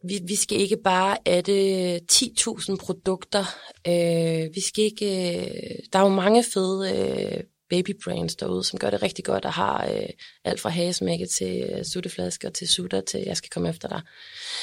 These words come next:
Jeg tror, vi var meget, vi var meget sådan klar i spyttet omkring, at vi gerne ville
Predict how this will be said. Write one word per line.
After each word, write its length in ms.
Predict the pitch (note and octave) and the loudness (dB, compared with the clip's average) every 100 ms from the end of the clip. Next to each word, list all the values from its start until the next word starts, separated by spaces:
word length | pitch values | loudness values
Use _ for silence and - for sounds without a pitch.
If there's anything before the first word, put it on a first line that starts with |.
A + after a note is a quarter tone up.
| - | -8
Jeg 60 | - | -2
tror, 200 | - G#3+ | 6 6
vi 140 | G3 | 8
var 80 | G#3 | 6
meget, 560 | G3 F#3 G3+ G3+ G3 G3 G3+ - - - - - | 8 10 10 8 4 2 0 -2 -4 -6 -8 -10
vi 80 | F3+ | -4
var 60 | F#3+ | 0
meget 320 | F#3 F#3+ G3 | 4 4 2
sådan 140 | G3 | 0
klar 260 | F3+ - F#3 | -2 2 4
i 40 | |
spyttet 360 | F#3 - F3+ F#3+ | 2 0 0 2
omkring, 480 | F3+ F3+ - F#3+ F#3+ | 0 -2 0 2 2
at 120 | F3+ - | 0 -2
vi 60 | |
gerne 380 | F3 F#3+ F3+ F#3+ | -4 0 2 2
ville 200 | F#3 F#3 | 0 -2